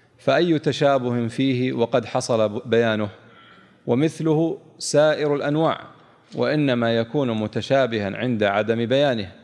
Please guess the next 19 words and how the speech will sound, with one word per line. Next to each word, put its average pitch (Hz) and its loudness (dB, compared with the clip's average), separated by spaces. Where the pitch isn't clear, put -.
والبرهان 113 0
قائم 120 0
على 113 2
البيان 110 0
وأن 113 -2
الدين 104 -2
قد 104 -4
كمل 127 0
قبل 123 0
موت 123 0
رسول 117 0
الله 117 0
صلى 110 -2
الله 110 0
عليه 117 0
وسلم، 123 -2
ولذلك 117 2
لا 135 2
يقتصر 143 0